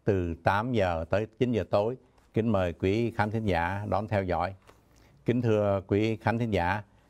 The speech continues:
bình luận thời sự số một có tựa đề Nhân tài Việt Nam trong các năm hai nghìn không trăm mười sáu, à, xin lỗi, hai nghìn không trăm hai mươi sáu đến hai nghìn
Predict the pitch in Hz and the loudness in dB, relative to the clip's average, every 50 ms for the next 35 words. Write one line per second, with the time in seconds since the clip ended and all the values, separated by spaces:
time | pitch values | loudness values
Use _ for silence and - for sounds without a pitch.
0 | _ _ _ - 101 95 90 85 87 87 87 90 90 - 98 90 87 - - 92 | _ _ _ -2 -2 0 0 0 -2 -2 -2 -4 -4 -4 -4 -4 -4 -4 -4 -2
1 | 87 87 90 87 - - 123 127 113 101 95 - _ _ - - 117 127 - 113 | -2 -2 -2 -2 -2 -2 0 2 2 2 2 0 _ _ -4 -2 -2 0 0 0
2 | 101 98 101 98 95 92 82 73 - - - - - - _ - - - 117 123 | 2 2 2 2 2 0 -2 -6 -10 -16 -20 -20 -20 -20 _ -12 -4 0 0 0
3 | 131 131 - 120 104 101 95 95 95 - 117 117 117 117 113 104 95 _ _ _ | 0 0 0 0 0 0 0 -2 -4 -2 0 2 2 2 0 -2 -8 _ _ _
4 | _ _ - - - 110 107 104 98 120 123 - - 110 107 104 101 98 90 - | _ _ -4 0 0 0 0 0 -2 -2 -2 0 0 0 0 0 -2 -6 -8 -10
5 | - _ _ _ _ _ _ - - 117 120 117 117 110 110 101 95 92 95 - | -16 _ _ _ _ _ _ 0 0 2 2 2 2 2 2 2 0 0 -2 -4
6 | 107 107 101 110 107 107 98 92 87 - - 104 107 113 135 156 - _ _ _ | -2 0 0 -2 -2 -2 -2 -4 -2 0 0 0 0 0 -2 -4 -6 _ _ _
7 | _ _ _ _ _ _ _ - - - 104 92 87 - - 131 107 101 98 101 | _ _ _ _ _ _ _ -8 -2 -2 0 0 -2 -4 -4 -2 0 2 2 2
8 | 107 104 127 123 127 127 123 117 110 107 101 95 90 85 - - - 139 143 131 | 0 0 0 2 2 2 2 2 2 2 0 0 -4 -8 -2 0 2 2 2 0
9 | 135 127 131 123 127 127 120 110 104 123 127 131 135 139 139 139 131 131 123 - | -2 0 2 2 2 0 -4 -6 -2 0 0 2 2 0 0 0 -2 -2 -2 0
10 | 139 131 135 151 175 185 - _ _ _ _ _ _ - - - _ - 117 107 | 2 2 2 2 0 -4 -10 _ _ _ _ _ _ -20 -20 -20 _ -6 0 2
11 | 104 113 123 135 127 120 127 123 123 120 117 110 104 98 92 87 82 | 2 2 2 0 0 0 0 2 2 0 0 2 2 0 0 -2 -4